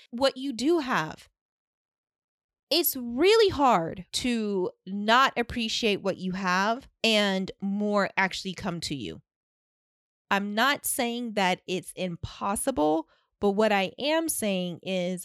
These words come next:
I know when I get into the mode of using gratitude to appreciate what I do have, more starts coming to me. So never underestimate the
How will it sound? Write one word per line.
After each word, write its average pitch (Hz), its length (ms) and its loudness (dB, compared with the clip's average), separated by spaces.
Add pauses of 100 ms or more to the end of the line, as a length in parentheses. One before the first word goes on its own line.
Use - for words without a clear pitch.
(140)
I 233 260 2
know 220 280 -2
when 185 280 -6
I 214 260 -2
get 208 340 -4
into 190 800 -6 (140)
the 190 100 -4
mode 190 600 0
of 175 160 -4
using 190 420 -6
gratitude 196 800 0
to - 120 -4
appreciate 185 640 -4
what 175 160 -2
I 170 100 -2
do 190 300 -4
have, 233 420 -2 (360)
more 208 340 0
starts - 400 -2
coming 190 320 -6
to - 160 -10
me. 147 240 -12 (1040)
So 330 200 -2
never 392 880 0 (120)
underestimate 285 1300 0 (480)
the 233 120 2